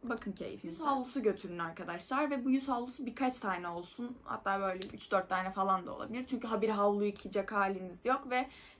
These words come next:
pisleniyor bir şekilde. Ona bir dikkat edersiniz siz.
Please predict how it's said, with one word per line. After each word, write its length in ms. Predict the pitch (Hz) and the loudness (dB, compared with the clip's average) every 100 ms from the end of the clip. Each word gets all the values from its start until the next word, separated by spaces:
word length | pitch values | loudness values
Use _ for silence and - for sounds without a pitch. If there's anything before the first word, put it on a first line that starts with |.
| - | -4
pisleniyor 560 | 285 294 285 277 254 202 | 2 4 6 6 6 2
bir 60 | |
şekilde. 680 | - 180 - 165 175 214 - - - - - - - - - | -2 -4 -6 -6 -2 0 -2 -8 -20 -20 -20 -20 -20 -16 -2
Ona 260 | 254 220 | 0 0
bir 120 | 226 220 | 0 -4
dikkat 280 | - 196 | 0 0
edersiniz 580 | 196 190 190 190 - - | 2 2 2 2 -6 -10
siz. 300 | - - 285 | -10 -4 -4